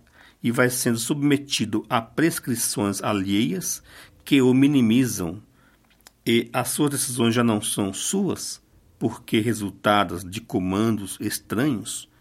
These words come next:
já não se integra, acomoda-se, ajusta-se. O homem integrado é o homem sujeito. A adaptação é, assim, um conceito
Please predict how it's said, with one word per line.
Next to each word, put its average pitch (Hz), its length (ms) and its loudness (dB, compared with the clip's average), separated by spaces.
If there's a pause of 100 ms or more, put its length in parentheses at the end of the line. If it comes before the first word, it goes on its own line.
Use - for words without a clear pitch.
(400)
já 135 200 2
não 135 220 2
se - 240 -2
integra, 98 680 -2 (580)
acomoda-se, 101 880 -4 (340)
ajusta-se. 139 920 -2 (920)
O 175 100 2
homem 175 340 6
integrado 98 880 2
é 123 120 0
o 120 100 2
homem 107 300 2
sujeito. - 1160 -4 (1160)
A 107 140 2
adaptação 107 840 -2 (440)
é, 139 100 2
assim, 147 400 0
um 143 60 0
conceito 117 600 -2